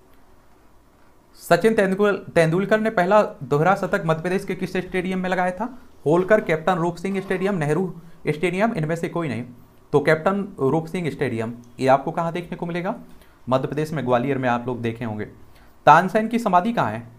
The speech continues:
ग्वालियर, बुरहानपुर। तानसेन की समाधि कहाँ है? या इंदौर में?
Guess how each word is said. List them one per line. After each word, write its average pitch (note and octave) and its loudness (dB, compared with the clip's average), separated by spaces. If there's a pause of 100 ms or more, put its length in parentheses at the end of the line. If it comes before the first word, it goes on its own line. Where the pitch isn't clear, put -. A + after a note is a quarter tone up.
ग्वालियर, D#3 6
बुरहानपुर। E3 0 (340)
तानसेन E3 6
की G3+ -6
समाधि F3+ 2
कहाँ D3 -2
है? B2 -8 (240)
या C3 8
इंदौर D3+ 2
में? A#2+ -6